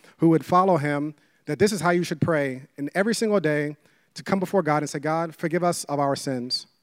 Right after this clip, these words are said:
Now, in Scripture, repentance is not something that's reserved for really dangerous and really scary things. Us coming before God and, and asking for forgiveness is meant to be part of, like, the rhythm of our lives, almost like washing our hands.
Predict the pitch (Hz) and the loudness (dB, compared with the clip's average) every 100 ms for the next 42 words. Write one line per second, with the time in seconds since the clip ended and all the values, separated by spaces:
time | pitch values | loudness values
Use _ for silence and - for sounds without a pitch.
0 | _ _ _ _ _ - 170 165 226 269 | _ _ _ _ _ 2 4 4 2 2
1 | - 214 190 165 160 208 226 214 151 156 | 4 4 4 4 6 4 4 -2 -2 0
2 | 175 - 175 175 160 151 156 127 165 147 | 0 0 -2 0 -2 -2 -2 2 4 4
3 | 151 143 - - - 160 135 175 180 143 | 2 -2 -18 -20 -6 -2 2 2 2 0
4 | 160 165 147 151 156 - 147 139 160 - | 0 0 0 0 0 -2 -2 0 0 0
5 | - 151 151 - 139 131 127 - - _ | -2 0 0 -2 -4 -6 -8 -12 -20 _
6 | _ _ _ - 202 240 - 214 190 190 | _ _ _ -2 0 0 2 2 2 4
7 | 190 156 165 170 170 160 - 156 156 170 | 4 4 4 4 2 -2 -4 -4 -2 -2
8 | 185 165 180 156 151 160 151 139 160 143 | -2 -4 -2 -2 -2 0 -2 -4 -4 -2
9 | 185 254 185 180 170 - 190 196 165 170 | -2 0 0 0 0 0 2 0 0 -2
10 | 160 _ _ - 143 147 196 175 151 147 | -2 _ _ -6 0 4 4 4 2 0
11 | 143 151 147 131 160 190 139 165 135 151 | 0 0 0 -2 0 2 2 2 2 2
12 | - 143 135 131 131 117 127 - | 0 -2 0 0 -2 -4 -10 -16